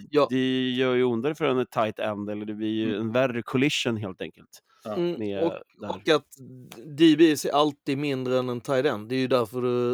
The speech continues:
Speaker 2: Ja.
Speaker 1: spelar med så mycket tight ends, eh,
Speaker 3: Mm.
Speaker 1: i de bitarna. Och då är det så här, det är det enda sättet att tackla. Eftersom att du inte får tackla från höften och uppåt. För då
Speaker 3: Mm.
Speaker 1: är det helt plötsligt så här.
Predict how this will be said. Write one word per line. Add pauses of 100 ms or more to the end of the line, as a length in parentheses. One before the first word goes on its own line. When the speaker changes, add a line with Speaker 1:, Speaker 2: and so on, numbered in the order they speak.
Speaker 2:
Ja.
Speaker 1:
spelar
med
så
mycket
tight
ends,
eh,
Speaker 3:
Mm.
Speaker 1:
i
de
bitarna.
Och
då
är
det
så
här,
det
är
det
enda
sättet
att
tackla. (520)
Eftersom
att
du
inte
får
tackla
från
höften
och
uppåt.
För
då
Speaker 3:
Mm.
Speaker 1:
är
det
helt
plötsligt
så
här.